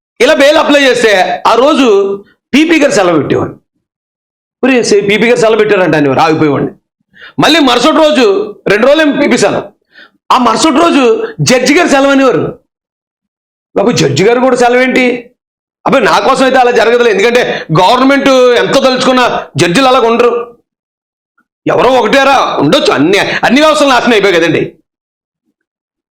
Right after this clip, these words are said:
జడ్జి గారు సెలవు అనేవారు. సేమ్ అలాగే అండి, నలభై రోజులు జైల్లో ఉంచేశారండి.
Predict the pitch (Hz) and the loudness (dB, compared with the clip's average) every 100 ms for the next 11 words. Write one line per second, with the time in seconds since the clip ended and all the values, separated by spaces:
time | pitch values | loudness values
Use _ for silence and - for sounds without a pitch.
0 | _ - 233 294 247 233 214 196 147 - | _ -4 0 0 0 0 0 0 -2 -6
1 | _ _ _ _ _ _ _ _ _ _ | _ _ _ _ _ _ _ _ _ _
2 | _ - - 220 269 240 247 233 233 523 | _ -6 0 0 2 2 0 0 0 -2
3 | - 143 156 180 175 185 254 214 208 202 | -2 -2 -2 0 0 2 2 0 0 -2
4 | 170 143 117 - | -2 -2 -2 -4